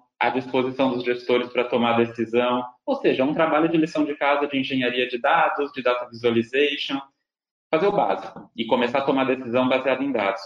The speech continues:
Um segundo aspecto é o que a gente chama de advanced analytics. Advanced analytics, vamos pegar uma questão de pricing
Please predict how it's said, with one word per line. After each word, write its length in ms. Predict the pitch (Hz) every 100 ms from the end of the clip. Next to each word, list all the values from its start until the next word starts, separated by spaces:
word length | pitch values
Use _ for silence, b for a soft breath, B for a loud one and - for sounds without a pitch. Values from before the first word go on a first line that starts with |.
| -
Um 100 | 165
segundo 920 | - 170 120 151 240 233 123 107 - -
aspecto 720 | 104 - - 147 175 170 117
é 40 |
o 80 | 113
que 60 | 131
a 40 |
gente 140 | 135 -
chama 260 | 143 147
de 80 | 156
advanced 640 | 147 143 139 160 170 185
analytics. 720 | 190 165 170 120 - - - _ _ _ -
Advanced 440 | - 101 113 123
analytics, 800 | 127 120 113 165 170 113 113 - -
vamos 320 | 117 117 - -
pegar 600 | 107 98 95 92 90 -
uma 120 | 104 -
questão 300 | 104 107 95
de 100 | -
pricing 640 | 120 139 110 107 90